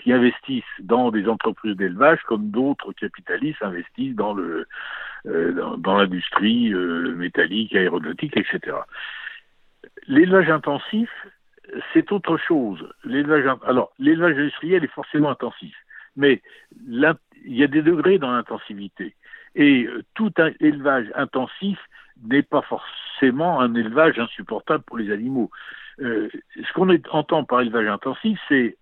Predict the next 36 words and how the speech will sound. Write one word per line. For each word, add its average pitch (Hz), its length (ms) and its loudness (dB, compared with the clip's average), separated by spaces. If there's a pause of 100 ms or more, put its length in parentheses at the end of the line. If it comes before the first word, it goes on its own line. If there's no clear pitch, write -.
(100)
un, 131 160 0
des 113 320 -2
formes 180 240 0
d'élevage, 139 640 2 (600)
euh, 127 200 -4
qui 156 180 0
ont 160 120 4
pour 170 280 -2
but 135 300 -4 (460)
d'augmenter 151 1080 2 (160)
la 120 180 0
productivité, 156 1120 0 (300)
soit 180 180 4
du 131 140 -6
travail, 127 720 0 (180)
soit 156 300 4
de 120 120 -6
l'espace, 143 600 -4 (720)
parce - 180 -4 (100)
que 143 300 2 (320)
on 151 160 -2
est 202 120 4
dans 170 100 2
un 123 100 0
contexte 170 640 -4
maintenant, 131 800 -4
euh, 107 60 -4
en 101 260 -4
cette, 107 300 0 (200)
ce 110 60 -6
début 117 320 2
de 104 80 -6
vingt 110 200 2
et 110 40 -4
unième 95 320 -4
siècle, 170 260 2